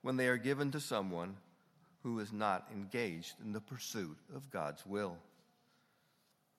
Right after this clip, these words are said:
Time is a precious commodity. We don't see its value, and we don't know if we have a lot of time or a little left. Yet, that very fact should spur us on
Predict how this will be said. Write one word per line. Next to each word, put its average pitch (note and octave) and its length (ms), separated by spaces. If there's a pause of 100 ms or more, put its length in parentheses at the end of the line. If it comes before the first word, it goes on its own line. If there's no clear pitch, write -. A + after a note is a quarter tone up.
(640)
Time F#2 300
is F2 140
a F2 40
precious - 560
commodity. F#2 640 (800)
We G#2+ 100
don't G#2+ 240
see C#3 300
its G2+ 180
value, F#2 540 (560)
and B2 160
we C3+ 80
don't B2+ 300
know F#2+ 340 (500)
if G2+ 140
we G#2+ 140
have F#2 220
a D2 60
lot D2 280
of A#2+ 160
time C#3+ 420 (540)
or B2+ 100
a C3 80
little E2+ 400
left. D#2 400 (960)
Yet, F2+ 340 (440)
that F#2+ 220
very F#2 260
fact G2 420
should G#2 200
spur A#2 400
us F#2+ 200
on A2+ 320